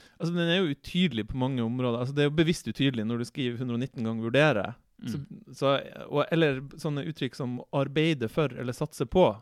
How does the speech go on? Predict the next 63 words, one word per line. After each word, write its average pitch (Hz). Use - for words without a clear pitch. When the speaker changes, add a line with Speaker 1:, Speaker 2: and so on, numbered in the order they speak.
Speaker 1:
det 151
er 139
ikke 170
konkrete 131
tiltak, 135
det 135
er 127
Speaker 2:
De 135
lover 127
det 135
egentlig 113
ikke, 131
de 135
lover 104
å 113
se 107
på -
det. 87
Speaker 1:
Ja, 120
vi 147
ser, 120
men 143
det 175
viser 175
en -
slags -
retning 143
da. 101
Vi, 147
som 170
du 156
sier, 175
vi 147
lar 156
oss 127
ikke 135
lure, 147
for -
det 143
som 139
ligger 135
under 170
her 113
som 120
i -
hvert 143
fall 131
vi 175
er 110
kritiske 120
til, 110
det 160
er 151
jo 117
for -
eksempel 139
det 135
at 117
de 139
ikke 156
tar 123
tak -
i 101